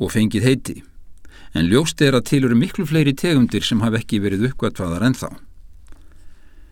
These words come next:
Vísindamenn sem rannsaka dýr kallast dýrafræðingar. Þeir hafa skipt dýrum í hópa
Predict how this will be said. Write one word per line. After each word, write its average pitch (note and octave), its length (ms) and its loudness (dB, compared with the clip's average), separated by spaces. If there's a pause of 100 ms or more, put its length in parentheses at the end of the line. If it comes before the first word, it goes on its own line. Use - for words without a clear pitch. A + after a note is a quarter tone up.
(260)
Vísindamenn D#3+ 720 4
sem B2+ 320 4
rannsaka B2 480 2
dýr D3 320 0
kallast B2+ 640 0
dýrafræðingar. B2+ 960 -2 (640)
Þeir C3+ 220 4
hafa B2+ 100 2
skipt - 320 0
dýrum C#3 400 4
í A#2 80 4
hópa D#3 320 0